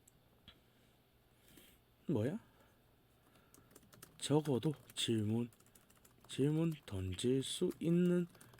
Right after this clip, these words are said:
정도로는 좀 구색을 갖추자. 지식, 지혜의 면에서. 이 얘기하는 거예요. 어.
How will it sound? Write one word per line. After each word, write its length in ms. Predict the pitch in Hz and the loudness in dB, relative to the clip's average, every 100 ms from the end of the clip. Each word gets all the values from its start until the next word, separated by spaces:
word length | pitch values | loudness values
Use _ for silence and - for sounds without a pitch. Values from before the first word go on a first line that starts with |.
| - | -12
정도로는 840 | - 127 143 139 101 90 110 156 - _ _ _ _ - - - | -6 -4 0 0 -2 -4 -4 -4 -8 _ _ _ _ -20 -20 -10
좀 220 | 120 131 - - | -6 -6 -10 -16
구색을 540 | - 98 127 127 123 - - - - - | -10 -6 -4 -4 -4 -6 -18 -20 -20 -18
갖추자. 680 | - 95 - 131 87 87 107 - - - - - - - - - _ _ - | -12 -8 -8 -6 -8 -8 -12 -14 -20 -20 -20 -20 -20 -20 -20 -20 _ _ -12
지식, 320 | - 101 95 - - - - | -4 -4 -4 -10 -20 -20 -18
지혜의 640 | - 95 98 98 - 107 - - - - | -10 -8 -8 -8 -6 -8 -8 -16 -20 -14
면에서. 380 | 87 80 - - - - - _ _ _ - _ - - | -14 -14 -18 -20 -20 -20 -20 _ _ _ -20 _ -20 -6
이 140 | 107 | 0
얘기하는 300 | 101 107 120 | 2 2 2
거예요. 320 | 143 113 120 190 - _ - - _ _ - - - - _ _ _ - _ - - - - - - _ - _ - | 2 2 0 -6 -12 _ -20 -20 _ _ -20 -20 -20 -20 _ _ _ -20 _ -20 -20 -20 -20 -20 -20 _ -20 _ -4
어. 260 | 214 165 | 0 0